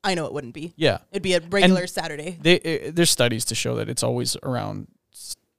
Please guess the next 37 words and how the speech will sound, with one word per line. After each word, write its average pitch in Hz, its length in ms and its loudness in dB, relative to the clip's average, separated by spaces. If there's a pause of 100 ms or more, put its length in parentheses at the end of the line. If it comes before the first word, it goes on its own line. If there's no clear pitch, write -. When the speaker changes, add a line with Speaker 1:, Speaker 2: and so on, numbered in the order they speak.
Speaker 2:
train 110 240 -8
stations. 117 520 -8 (100)
I 131 80 -2
know 127 120 2
that 123 120 0
was 123 200 -4 (100)
the 123 80 -14
one 120 180 -6
argument 123 440 -2
when 127 140 -8
they 123 240 -10
destroyed 123 440 -2
Ernest 123 240 -4
Manning 127 280 0
and 123 80 -6
put 123 160 -6
in 123 60 -2
the 123 80 -2
train 120 260 -6
station 120 300 -4
by 117 80 -2
Westbrook 120 380 -6
Mall. 123 560 -2 (100)
Everybody 127 360 -2
that 120 120 -4
lived 131 220 -2
around 113 240 0
there 120 340 -6 (100)
in 131 140 -8
that - 140 -4
area 120 340 -2
was 127 380 -12
against 127 400 -4
it 117 80 -8
because 120 380 -6
Speaker 1:
I'm 185 140 -12 (160)
up. 190 160 -10